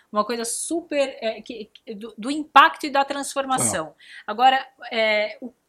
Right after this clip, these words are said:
Speaker 1: qual empreendedor imobiliário não deseja transformar ou acha que não vai transformar a cidade com um novo bairro, por exemplo? Isso tem tudo a ver, tá interligado.
Speaker 2: Bom, tem vários que acham que não vão,
Speaker 1: Não,
Speaker 2: né?
Speaker 1: é, sim,
Speaker 2: Mas assim,
Speaker 1: mas
Speaker 2: mas aí começa a nossa,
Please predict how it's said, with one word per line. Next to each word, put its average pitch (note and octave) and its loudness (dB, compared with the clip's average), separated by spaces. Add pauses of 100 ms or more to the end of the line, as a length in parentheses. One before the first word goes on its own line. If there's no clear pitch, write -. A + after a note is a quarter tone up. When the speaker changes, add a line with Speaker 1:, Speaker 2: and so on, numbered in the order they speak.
(140)
Speaker 1:
qual G#4 6
empreendedor B3 0
imobiliário G#3+ 4 (640)
não A#3 0
deseja A#3 -2
transformar A3+ -2
ou A3 0
acha A3+ 2
que A#3 -6
não A#3+ -4
vai A3+ 0
transformar A3 -2
a G#3+ -2
cidade G3 0 (240)
com A3 -2
um A3 -2
novo G#3+ -4
bairro, F#3 0
por F#3 -6
exemplo? F3 -10
Isso - -16
tem D#4+ -6
tudo F4+ -8
a E4+ -6
ver, D4 -4
tá D4 -2
interligado. D4 -2
Speaker 2:
Bom, B3+ 2
tem F3+ 0
vários A3+ 6
que B3+ -2
acham B3+ 2
que - -4
não C4+ 4
vão, D3+ 2
Speaker 1:
Não, B2+ 0
Speaker 2:
né? D3+ 4
Speaker 1:
é, - -8
sim, G3+ -4
Speaker 2:
Mas C3+ 0
assim, D3 4
Speaker 1:
mas D3 0
Speaker 2:
mas C#3 4
aí E3+ 2
começa F#3+ 2
a - 0
nossa, F#3 4